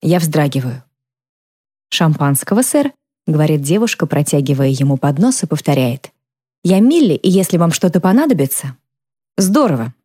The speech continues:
отвечает он. «Может быть, присядете у камина,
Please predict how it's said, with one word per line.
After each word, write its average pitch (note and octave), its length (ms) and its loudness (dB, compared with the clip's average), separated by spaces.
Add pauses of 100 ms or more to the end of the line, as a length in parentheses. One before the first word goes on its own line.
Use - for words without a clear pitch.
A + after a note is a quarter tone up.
отвечает D3+ 560 -2
он. B2+ 200 -6 (800)
«Может D#3+ 300 2
быть, D3+ 200 -2
присядете D#3 540 0
у D3+ 80 2
камина, E3 460 2